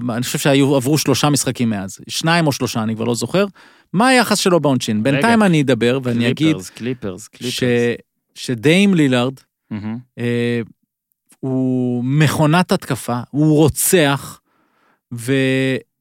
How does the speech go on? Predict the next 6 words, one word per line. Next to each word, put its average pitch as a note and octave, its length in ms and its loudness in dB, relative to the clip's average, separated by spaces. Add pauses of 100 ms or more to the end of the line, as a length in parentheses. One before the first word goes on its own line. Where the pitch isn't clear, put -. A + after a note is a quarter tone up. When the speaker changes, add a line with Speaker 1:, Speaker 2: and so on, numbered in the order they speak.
Speaker 1:
וכל F3+ 360 2
הסיפור F3+ 500 2
הזה, B2 180 2
מ-, A#2+ 160 0 (400)
ה-, B2 300 -4
ה-, A#2 380 -4